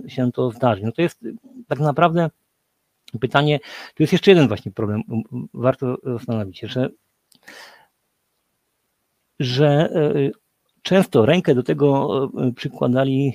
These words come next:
biegli, czyli psy-, biegli psychiatrzy i psychologowie. No, szczegół-, o, jeś-, o ile jeszcze psychiatrzy s-, są lekarzami, którzy mają swój kodeks, mają, mają, mają, y, sw-, no, sw-, swój samorząd, m-, podlegają,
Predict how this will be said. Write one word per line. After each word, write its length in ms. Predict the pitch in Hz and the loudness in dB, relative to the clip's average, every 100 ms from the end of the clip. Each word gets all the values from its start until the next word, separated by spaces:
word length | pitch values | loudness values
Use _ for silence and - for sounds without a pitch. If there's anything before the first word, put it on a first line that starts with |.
| - | -6
biegli, 500 | 117 135 135 101 90 | -2 2 2 0 -12
czyli 360 | - 113 120 117 - | -8 -6 -6 -6 -14
psy-, 220 | - - | -8 -6
biegli 300 | 117 120 123 | -4 -4 -6
psychiatrzy 640 | - 143 - 139 135 - 113 | -8 -8 -4 -4 -4 -2 -2
i 120 | 107 | -2
psychologowie. 680 | - - 127 131 127 117 98 | -6 -6 -2 0 0 0 -2
No, 100 | 101 | -10
szczegół-, 300 | - 127 - | -8 -8 -4
o, 80 | 131 | -2
jeś-, 180 | 123 117 | -2 -2
o 80 | 127 | -4
ile 220 | 135 139 | 0 2
jeszcze 360 | 139 - - 131 - - - - _ | 2 0 -4 -6 -8 -20 -20 -20 _
psychiatrzy 440 | 120 123 147 147 | -4 0 0 -2
s-, 260 | 120 131 - | -4 -6 -2
są 140 | 123 | 0
lekarzami, 580 | 127 123 123 135 139 113 | 0 2 0 2 0 0
którzy 200 | 104 107 | -2 -2
mają 220 | 110 110 | 0 -2
swój 220 | - 117 | -4 -8
kodeks, 480 | - 135 123 - - | -2 0 0 -2 -6
mają, 480 | 107 104 107 107 113 | -4 -2 -4 -4 -4
mają, 380 | 110 113 110 107 _ _ _ _ _ _ _ - 113 | -2 -2 -4 -6 _ _ _ _ _ _ _ -10 -4
mają, 560 | 107 107 110 110 110 - - - - _ 120 | -4 -2 -2 -2 -4 -8 -20 -20 -20 _ -2
y, 640 | 113 110 110 107 110 123 - | 0 2 2 0 -2 -4 -8
sw-, 200 | - - 120 117 | -14 -6 -4 -2
no, 220 | 113 110 | -2 -4
sw-, 280 | - 196 127 113 - - | -6 -12 -12 -12 -20 -20
swój 260 | - - 110 | -16 -8 -8
samorząd, 580 | - 127 139 135 123 104 | -2 2 4 4 2 0
m-, 220 | 107 107 _ | -6 -8 _
podlegają, 840 | 110 113 120 120 117 127 120 113 | -4 0 2 2 2 -2 -4 -6